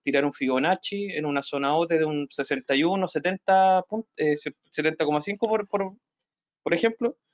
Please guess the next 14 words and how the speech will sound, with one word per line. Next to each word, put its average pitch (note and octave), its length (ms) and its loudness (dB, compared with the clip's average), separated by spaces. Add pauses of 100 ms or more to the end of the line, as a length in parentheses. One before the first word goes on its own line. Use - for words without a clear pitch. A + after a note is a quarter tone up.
(420)
y C#3 120 2
dije, D3 200 2
"A C#3+ 60 6
ver, D#3+ 120 4
no E3 100 0
sé, E3 160 0
ya D#3+ 140 6
va D#3 60 6
a - 20 6
rebotar D3+ 380 2
en, D#3 180 -2
en C#3+ 160 -2
tal F#3 200 0
precio". - 320 -2